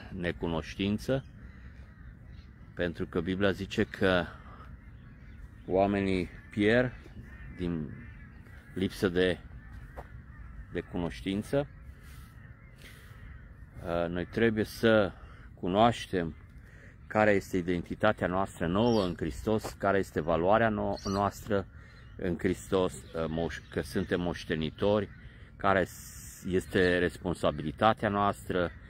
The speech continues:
care este, uh, moștenirea noastră,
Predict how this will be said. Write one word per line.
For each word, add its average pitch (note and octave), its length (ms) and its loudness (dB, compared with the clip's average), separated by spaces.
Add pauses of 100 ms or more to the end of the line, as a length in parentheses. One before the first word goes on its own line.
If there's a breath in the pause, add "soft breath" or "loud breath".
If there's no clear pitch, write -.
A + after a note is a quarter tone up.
(440 loud breath)
care F2+ 260 2
este, E2+ 640 2
uh, D#2 380 2 (4000 loud breath)
moștenirea F#2 720 4
noastră, G#2+ 680 2